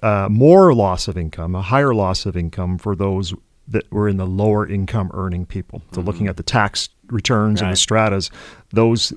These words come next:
Speaker 1: lost a higher percentage, um, that were low income earners. And the, um, there was a higher length of hospital stay for those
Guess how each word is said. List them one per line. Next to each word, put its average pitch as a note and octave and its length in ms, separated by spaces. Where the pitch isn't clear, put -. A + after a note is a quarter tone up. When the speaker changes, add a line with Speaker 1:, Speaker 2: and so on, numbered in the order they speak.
Speaker 1:
lost A2 340
a A2 60
higher B2 240
percentage, F#2 640
um, F2+ 640
that A2 160
were F2+ 260
low A2 260
income F#2 320
earners. E2 360
And B2 520
the, A2 400
um, G#2+ 380
there A#2+ 140
was A2+ 180
a A#2 160
higher D#3+ 680
length B2+ 420
of G#2+ 80
hospital - 640
stay F2 480
for - 220
those G#2+ 500